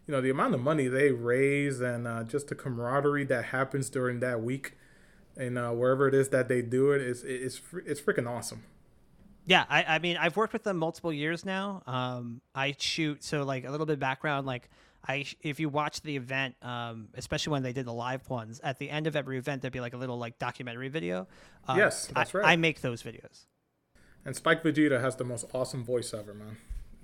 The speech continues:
Speaker 2: Yes, he does.
Speaker 1: <laughs> How the heck does that guy, how is he not doing, like, movie trailers yet?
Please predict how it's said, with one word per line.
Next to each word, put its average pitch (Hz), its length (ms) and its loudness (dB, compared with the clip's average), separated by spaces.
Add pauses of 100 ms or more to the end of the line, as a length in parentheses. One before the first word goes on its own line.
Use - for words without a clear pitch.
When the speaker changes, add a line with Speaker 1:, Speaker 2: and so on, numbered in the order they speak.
Speaker 2:
Yes, 147 260 -2
he 143 60 -6
does. 120 260 6
Speaker 1:
<laughs> - 340 12
How 254 100 6
the 185 120 4
heck 165 160 4
does 151 140 2
that 147 180 4
guy, 143 320 2
how 170 260 0
is 151 120 2
he 151 120 0
not 143 240 0
doing, 135 220 0
like, 120 160 0
movie 123 320 -2
trailers 113 480 -4
yet? 113 200 -6